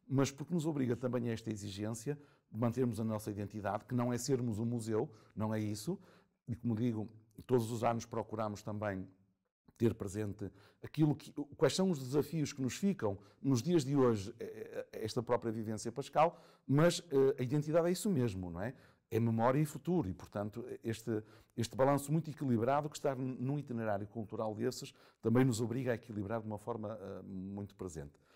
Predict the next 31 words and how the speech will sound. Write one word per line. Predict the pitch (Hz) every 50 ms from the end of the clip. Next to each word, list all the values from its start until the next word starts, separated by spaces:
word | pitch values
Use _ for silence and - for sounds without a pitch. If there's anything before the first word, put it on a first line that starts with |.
| - _ _ _ _ _ _ _ _
Temos | - 160 175 175 147 131
um | 135 127
outro | 120 113 - 113
sonho, | - - - 107 101 101 107 113
eh, | 117 113 - 101 104 101 98 101 107
ainda | 107 107 110
não | 110 113 110
posso, | 107 - 120 110 101 - - 104 110
eh, | 113 104 95 92 98 113 107 104 104 107 107 104 104
dizer | 104 110 117 107 95 117 110
onde | 117 120 131 143 139 127 120
nem | 120 117 117
como, | 117 120 123 127 127 131 147 165 - - - - - _
está | - - - 107
quase, | 101 - 117 113 107 113 117 117 113
ainda | 117 120 120 113 107 113 110
não | 113 110
temos, | 110 113 95 90 113 110 - - - - - -
ainda | 110 107 113
não | 113 110
está | 107 - 113 101
fechado, | - - - 110 104 107 110 113 - - - _ _
mas | - 123 113 139
é | 151
termos | 151 190 190 180 185 170 135
um | 147
espaço, | 139 - - - 139 120 110 113 - - - 120 120 -
eh, | 113 113 107 104 113 - 131
interpretativo | 135 131 - 120 - - 139 110 - - 107 117 127 113
ou | 117 110
museológico | 113 110 101 113 107 98 101 92 85 92 92 101 - - 127